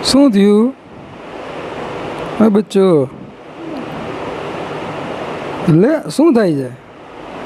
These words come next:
કાંઈ નથી, કાંઈ નથી દીકા, કાંઈ નથી, કાંઈ નથી. જો પાછું સૂઈ ગયું.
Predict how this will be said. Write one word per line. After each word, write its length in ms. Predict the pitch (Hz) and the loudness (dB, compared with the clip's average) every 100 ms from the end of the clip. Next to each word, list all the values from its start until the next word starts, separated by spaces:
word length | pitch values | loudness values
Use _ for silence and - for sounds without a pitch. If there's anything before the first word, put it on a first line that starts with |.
| - - - | -12 -8 0
કાંઈ 200 | 233 208 | 4 6
નથી, 220 | 151 135 | 4 2
કાંઈ 200 | 175 165 | 2 2
નથી 200 | 139 120 | 0 0
દીકા, 200 | 202 196 | 2 2
કાંઈ 260 | 147 147 | 2 0
નથી, 680 | 135 131 151 180 233 185 156 151 - - - - - - - - - - - - - | 0 0 2 4 6 4 4 -2 -12 -20 -18 -16 -14 -12 -12 -10 -10 -10 -10 -8 0
કાંઈ 200 | 196 202 | 4 4
નથી. 760 | 165 143 156 156 160 165 170 170 - - - - - - - - 143 | 4 2 2 4 4 4 2 0 -8 -18 -18 -16 -12 -12 -6 2 4
જો 160 | 160 | 4
પાછું 340 | 165 143 135 139 | 4 0 2 2
સૂઈ 160 | 139 | 2
ગયું. 260 | 135 135 139 | 2 0 0